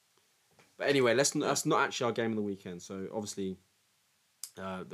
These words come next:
Speaker 1: a massive result for the City. Obviously, City being blue for that weekend. Um, and, well, Liverpool wanted Man United to win 'cause obviously that led them closer to winning the, the title. But,
Speaker 2: Yeah.
Speaker 1: um, come on, you're never gonna get United to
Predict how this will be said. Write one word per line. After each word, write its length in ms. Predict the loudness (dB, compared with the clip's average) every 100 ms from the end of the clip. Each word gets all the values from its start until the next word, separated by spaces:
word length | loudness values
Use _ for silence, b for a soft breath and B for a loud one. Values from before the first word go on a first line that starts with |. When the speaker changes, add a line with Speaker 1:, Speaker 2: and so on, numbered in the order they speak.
| -10
Speaker 1:
a 60 |
massive 400 | -8 -8 -8 -8
result 380 | -8 -8 -8 -10
for 80 | -12
the 40 |
City. 300 | -8 -6 -6
Obviously, 340 | -8 -8 -10 -8
City 260 | -8 -10 -8
being 240 | -8 -8
blue 300 | -6 -4 -4
for 100 | -6
that 160 | -12 -8
weekend. 540 | -8 -8 -8 -8 -8 -12 b b b b _ -10
Um, 540 | -6 -4 -4 -8 -12 _
and, 320 | -6 -4 -6 -10 -10
well, 240 | -4 -2
Liverpool 300 | -2 -4 -6
wanted 160 | -6 -6
Man 140 | -6
United 360 | -6 -6 -8 -12
to 120 | -18
win 220 | -16 -16
'cause 160 | -18 -16
obviously 280 | -14 -14 -16
that 120 | -16
led 160 | -18 -20 _ b b b _ -10
them 240 | -8 -8
closer 340 | -8 -8 -8 -12
to 120 | -8
winning 240 | -6 -6
the, 100 | -10 -14
the 120 | -18
title. 400 | -12 -8 -6 -6
But, 60 | -2
Speaker 2:
Yeah. 120 | -2 -2 b b _ _ -14
Speaker 1:
um, 240 | -12 -14 -16
come 220 | -10 -10
on, 160 | -10 -10
you're 120 | -8
never 200 | -8 -10
gonna 180 | -16 -18
get 160 | -18
United 340 | -18 -20 -20
to 40 | -20